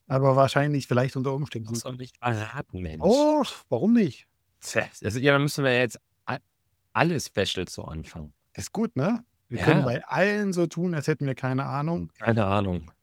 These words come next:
Speaker 1: Oder
Speaker 2: Als ob wir
Speaker 1: wir
Speaker 2: nicht
Speaker 1: haben
Speaker 2: mal wissen, ob wir einen
Speaker 1: einen
Speaker 2: Gast haben und wer als Gast da ist. Das ist ja geil.
Speaker 1: Das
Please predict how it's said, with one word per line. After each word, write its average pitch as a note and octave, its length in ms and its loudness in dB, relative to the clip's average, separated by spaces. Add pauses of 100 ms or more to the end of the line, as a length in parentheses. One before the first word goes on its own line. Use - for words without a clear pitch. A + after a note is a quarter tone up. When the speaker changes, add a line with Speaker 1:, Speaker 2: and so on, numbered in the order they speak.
(280)
Speaker 1:
Oder E3+ 340 6
Speaker 2:
Als - 20 6
ob D#3 60 2
wir D3+ 140 -4
Speaker 1:
wir A2+ 60 -6
Speaker 2:
nicht C3 140 0
Speaker 1:
haben C3 80 6
Speaker 2:
mal D3+ 80 8
wissen, C3+ 400 -4
ob C3 60 6
wir A2+ 180 2
einen B2 120 0
Speaker 1:
einen A#2+ 160 2
Speaker 2:
Gast - 280 -10
haben G2+ 220 -4
und F2+ 140 -2
wer B2 140 0
als - 140 -6
Gast - 300 -6
da F#2+ 180 -4
ist. F2 200 -6
Das E2+ 160 -10
ist F#2 180 -12
ja E2 180 -14 (680)
geil. - 360 -6
Speaker 1:
Das C#3 120 -18